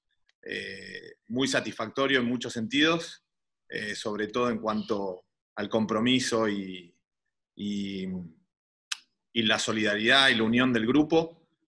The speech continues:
Eh, y después, con respecto a la zona, un poco como dice Eddie, todas las zonas fueron, son muy parejas, nos tocaba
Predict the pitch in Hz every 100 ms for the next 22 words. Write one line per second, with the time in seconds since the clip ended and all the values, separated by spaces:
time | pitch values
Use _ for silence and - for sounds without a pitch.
0 | _ - - 107 110 110 113 151 147 139
1 | 123 120 139 139 127 - 147 135 123 131
2 | 117 113 113 113 - 117 123 131 127 117
3 | _ _ _ - 131 120 113 127 117 -
4 | 117 113 107 101 98 113 113 135 131 123
5 | 135 143 139 - - 104 - 110 123 123
6 | 123 113 107